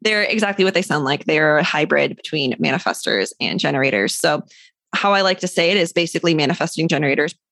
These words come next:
essentially work in the same way as generators. But if you think of it this way, it's like generators, if they're both runners, generators are the, are the marathon runners and M Gs are sprinters.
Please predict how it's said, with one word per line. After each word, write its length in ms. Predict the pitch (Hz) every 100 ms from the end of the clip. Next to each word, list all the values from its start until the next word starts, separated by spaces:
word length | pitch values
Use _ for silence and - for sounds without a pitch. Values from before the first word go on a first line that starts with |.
| -
essentially 640 | 196 - 151 - 202 214
work 300 | 190 160 -
in 100 | 175
the 80 | 180
same 240 | - 165
way 140 | 170 165
as 120 | 190
generators. 640 | 156 156 160 185 220 247 - _ _ _ -
But 440 | 247 196 165 262 - _ _ _
if 120 | 196
you 80 | 190
think 300 | 190 240 233
of 100 | 214
it 120 | 180
this 220 | 165 170 -
way, 200 | 156 -
it's 220 | 180 -
like 220 | 190 185
generators, 680 | - 170 180 185 185 190 190 -
if 120 | 175
they're 100 | 170
both 200 | 170 175
runners, 500 | - 110 143 170 220 - _ -
generators 500 | 196 196 196 185 170
are 60 |
the, 240 | 147 - -
are 200 | 156 156
the 100 | 156
marathon 500 | 135 127 175 202 202
runners 460 | 208 220 247 277 - _ _ -
and 320 | 180 175 -
M 160 | - 170
Gs 200 | 165 151
are 60 | 139
sprinters. 600 | - - 92 - -